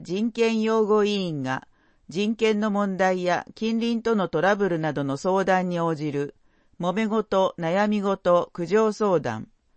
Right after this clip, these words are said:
人権行政相談を毎月行っています。秘密は厳守されますので、気軽に相談してください。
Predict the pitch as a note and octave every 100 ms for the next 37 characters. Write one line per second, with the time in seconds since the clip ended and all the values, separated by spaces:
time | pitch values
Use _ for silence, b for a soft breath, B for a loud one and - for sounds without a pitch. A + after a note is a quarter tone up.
0 | - C#3+ E3+ F3 E3+ E3 D#3+ G3+ A3 G#3
1 | G#3 G3+ F3 C#3+ A#2 - _ - C#3+ -
2 | b b b - E3 G#3+ - A3+ G3+ E3+
3 | E3+ D#3+ - - C#3+ C3+ B2+ - - _
4 | _ _ _ _ _ _ _ _ _ -
5 | G3 G#3+ G#3 G#3+ G#3+ A3+ A#3+ G#3 F#3 E3+
6 | E3+ E3+ - D3+ C#3+ C#3+ - _ _ -
7 | D3+ F3+ G#3+ A3 A3 G#3 F#3+ F3+ F3+ F#3
8 | - E3 D#3+ D#3 D#3+ D3 B2+